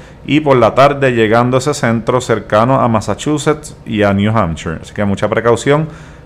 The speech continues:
a las personas que nos visitan de esta región. Aquí tenemos los estimados de vientos sostenidos de fuerza de tormenta tropical. Como pueden ver, se están, se mantienen hacia el sureste de la circulación, así que básicamente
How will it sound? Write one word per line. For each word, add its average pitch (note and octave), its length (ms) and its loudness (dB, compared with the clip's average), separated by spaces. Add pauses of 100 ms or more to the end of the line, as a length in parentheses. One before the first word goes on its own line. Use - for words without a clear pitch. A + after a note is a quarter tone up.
a G2+ 120 0
las F#2+ 100 0
personas G#2+ 380 -2
que B2+ 100 0
nos A#2 120 0
visitan B2 480 -2
de G#2 100 2
esta F#2+ 240 -2
región. F2+ 440 -4 (480)
Aquí A2 240 0
tenemos C#3 420 4
los C#3 160 2
estimados C3 640 2
de B2+ 140 2
vientos A#2+ 400 0
sostenidos C3 640 0
de C3 100 2
fuerza B2 380 0
de C3 80 4
tormenta C3 340 -2
tropical. D3 520 0 (260)
Como A2 180 0
pueden G#2+ 300 2
ver, C3 160 4
se C3 120 -4
están, A2 500 -2
se A2+ 160 -2
mantienen A#2+ 520 0
hacia A2 600 2 (100)
el G#2+ 160 0
sureste B2 600 0
de B2+ 100 2
la B2+ 80 2
circulación, C3+ 760 0 (380)
así G#2 240 -2
que B2 80 2
básicamente B2 880 2